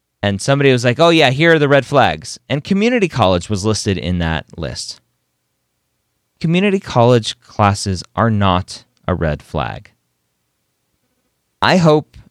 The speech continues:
that in the future, community college courses are the norm, are the standard. You leave high school, you go to community college for two years, and then you transfer to university.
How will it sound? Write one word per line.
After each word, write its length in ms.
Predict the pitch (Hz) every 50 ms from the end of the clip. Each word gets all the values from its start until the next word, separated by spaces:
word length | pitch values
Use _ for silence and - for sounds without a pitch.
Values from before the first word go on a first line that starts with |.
| _ -
that 140 | - 104 92
in 100 | 113 131
the 80 | 147
future, 400 | 147 - - 110 104 - - 110 - _
community 440 | - - 113 120 131 147 147 135 131
college 360 | - - 120 113 110 104 -
courses 400 | - - 104 101 - 104 95 90 - -
are 200 | 87 95 104 104
the 120 | 98 104
norm, 520 | 101 98 90 87 87 82 71 55 50 - - _
are 160 | - 92 117 120
the 100 | 123 117
standard. 480 | - - - 95 85 80 71 64 62
You 260 | 80 107 135 165 180
leave 280 | 175 151 151 147 143 139
high 160 | 131 127 120
school, 400 | 123 - - 123 131 127 123 120 - _ _ _ _ _ -
you 160 | 135 147 135
go 200 | 110 135 135 135
to 80 | 139
community 460 | 147 - - 117 113 107 104 101 98 92
college 340 | - 95 87 87 85 -
for 120 | - - 82
two 180 | - - 92
years, 320 | 82 80 82 80 78 - - -
and 100 | - 90
then 160 | 90 90 90 90
you 60 | 87
transfer 400 | - - 82 78 78 - - 82
to 60 | 80
university. 640 | 78 73 73 69 65 64 - - 65 - - -